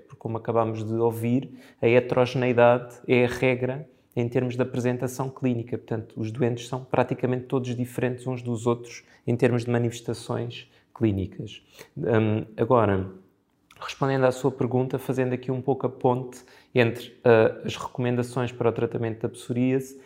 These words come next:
e esta colaboração multidisciplinar. Hum, é importante sublinhar que quando nós, dermatologistas, escolhemos um tratamento para um doente que sofre de psoríase,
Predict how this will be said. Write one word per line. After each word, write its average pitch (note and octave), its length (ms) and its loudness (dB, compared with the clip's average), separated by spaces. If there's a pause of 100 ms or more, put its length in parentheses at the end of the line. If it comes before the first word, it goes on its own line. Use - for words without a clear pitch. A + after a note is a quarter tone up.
(200)
e B2 380 4
esta B2+ 240 2
colaboração B2 560 -2
multidisciplinar. A2+ 960 -2 (540)
Hum, A2 580 6 (840)
é B2 120 8
importante B2 500 2
sublinhar A#2 840 0
que A#2+ 680 2
quando C#3 400 2
nós, B2+ 680 -2 (280)
dermatologistas, A#2 960 2
escolhemos B2 560 0
um D3+ 100 2
tratamento B2+ 960 -2 (100)
para A#2+ 220 4
um B2 240 -2
doente A#2 420 -2 (240)
que - 80 -20
sofre - 340 0
de - 80 -20
psoríase, B2 840 -2